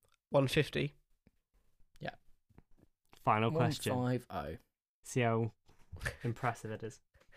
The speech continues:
Speaker 1: Would you rather be the world's best yo-yoer or receive a bronze at the Olympics?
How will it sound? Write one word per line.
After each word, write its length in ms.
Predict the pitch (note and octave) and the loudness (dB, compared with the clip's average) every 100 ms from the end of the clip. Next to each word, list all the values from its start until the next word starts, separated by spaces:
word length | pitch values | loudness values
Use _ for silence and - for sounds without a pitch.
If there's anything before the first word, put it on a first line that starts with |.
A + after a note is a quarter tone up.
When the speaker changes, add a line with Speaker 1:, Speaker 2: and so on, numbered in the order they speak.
| - - - - | -16 -16 -16 -6
Speaker 1:
Would 280 | - D#3+ E3+ | 4 6 8
you 140 | F#3 D3+ | 6 8
rather 580 | D3+ D#3+ D3+ C#3 D#3 - _ | 8 6 6 2 2 -2 _
be 120 | C#3+ | 2
the 140 | C3 C3 | 4 2
world's 500 | C3 D3 D#3+ E3+ - | 6 8 8 6 0
best 460 | - D3 D3+ - C#3+ | 2 4 4 2 -2
yo-yoer 800 | B2+ C3 C#3+ C#3 C3 C#3 C#3+ - _ _ _ - - _ _ - | 2 6 6 6 4 4 2 -2 _ _ _ -20 -20 _ _ 2
or 160 | C3+ | 4
receive 380 | B2+ - C#3 B2+ | 4 4 4 2
a 60 | A#2+ | 0
bronze 500 | - B2+ B2+ B2+ B2+ | 4 4 6 4 2
at 80 | |
the 100 | C3 | 0
Olympics? 680 | C3 B2+ B2+ - - - | 0 0 -2 -6 -8 -12